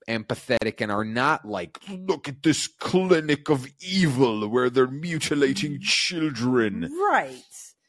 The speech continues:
Speaker 2: And I would even argue that glad would be better served as an advocacy organization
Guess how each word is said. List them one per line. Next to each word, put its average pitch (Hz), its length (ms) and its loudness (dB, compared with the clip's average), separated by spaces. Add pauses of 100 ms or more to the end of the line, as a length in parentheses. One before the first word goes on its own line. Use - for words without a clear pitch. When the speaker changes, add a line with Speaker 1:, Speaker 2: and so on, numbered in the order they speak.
(220)
Speaker 2:
And 170 220 -4
I 151 240 -2
would 302 120 -4
even 165 220 -6
argue 160 380 -6
that 139 400 -2 (420)
glad 156 580 0
would 160 400 -2
be 160 140 -4
better 156 340 -4
served 151 460 -8
as 160 280 0
an 151 120 -8
advocacy 156 560 -10
organization 147 1000 -8